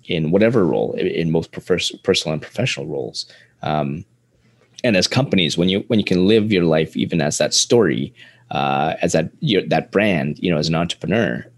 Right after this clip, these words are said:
that's what people, when people buy from you, they buy from you as that feeling. It's the amygdala. Once again, people don't, you don't realize that when you buy a, a product, however, uh, y-, you know, it could be even just a commodity,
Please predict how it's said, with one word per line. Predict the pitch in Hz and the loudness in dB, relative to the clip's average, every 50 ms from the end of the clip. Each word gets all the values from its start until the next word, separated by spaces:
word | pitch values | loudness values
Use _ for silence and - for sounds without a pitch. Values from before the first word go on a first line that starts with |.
| _ _ _ | _ _ _
that's | - - - 78 87 92 101 160 170 - | -16 -12 -8 -6 -2 -2 0 0 0 0
what | 175 - - | -2 -2 0
people, | - 135 - - 123 104 | -2 -4 -2 0 0 2
when | 101 104 98 | 2 2 2
people | - - 165 - 87 | 2 -2 -2 -2 -2
buy | - - 78 113 131 | -2 0 0 0 0
from | - 82 76 | -2 -2 -2
you, | 76 | 0
they | 78 90 | 0 0
buy | 92 85 87 95 107 | 0 0 0 0 0
from | 104 - 98 92 | -2 -4 -4 -4
you | 87 80 - | -4 -2 -2
as | - - | -4 -2
that | 87 80 - - | 0 -2 -2 -2
feeling. | - - - - 139 123 - 65 - - _ - - - - _ _ _ _ - | -8 -10 -4 0 0 0 0 -2 -8 -10 _ -20 -20 -20 -20 _ _ _ _ -4
It's | - 107 - - | -4 -4 0 2
the | 120 98 | 2 2
amygdala. | 87 92 120 131 123 110 90 80 80 | 4 2 2 4 4 4 4 4 4
Once | 87 98 104 98 - | 2 2 0 0 0
again, | 90 95 98 90 - | 0 0 0 0 -2
people | - - - - 113 | -2 -4 -2 0 -2
don't, | 104 - | -2 0
you | - 101 | -2 -2
don't | 113 117 - - | -2 -2 -2 0
realize | 104 113 127 113 58 - - - | 0 0 2 2 0 0 -2 -4
that | - - - | -4 -4 -2
when | 92 92 92 | -2 -2 0
you | 98 104 | 0 0
buy | 98 - 92 104 117 | 0 0 0 0 2
a, | 110 - - - - - - | 0 0 -2 -4 -8 -10 -10
a | - | -10
product, | - - - - - 120 123 - - - - - - - - - - _ _ | -10 -10 -14 -6 -4 -2 -2 -2 -4 -6 -12 -20 -20 -20 -20 -20 -20 _ _
however, | - - 104 101 98 92 107 110 92 80 65 - _ _ _ - | -8 -2 2 2 2 4 4 4 4 4 2 0 _ _ _ -4
uh, | 76 - - - - - - - - | -2 -2 -2 -2 -4 -4 -4 -4 -6
y-, | - - - - - | -6 -6 -6 -8 -6
you | - - - 90 82 | -4 -2 -2 -2 0
know, | 82 82 85 - _ _ _ _ - | -2 -4 -6 -8 _ _ _ _ -12
it | - - - 107 92 - | -10 -6 -6 -6 -6 -2
could | - 107 | 0 0
be | 104 101 98 | 2 2 2
even | 95 90 90 90 | 2 2 2 2
just | 87 85 - - - - | 2 2 0 0 0 -2
a | 90 85 78 | -2 -2 -2
commodity, | - - 85 78 80 87 107 110 92 67 58 53 - | -4 -4 -2 0 0 0 0 0 -2 -2 -4 -6 -8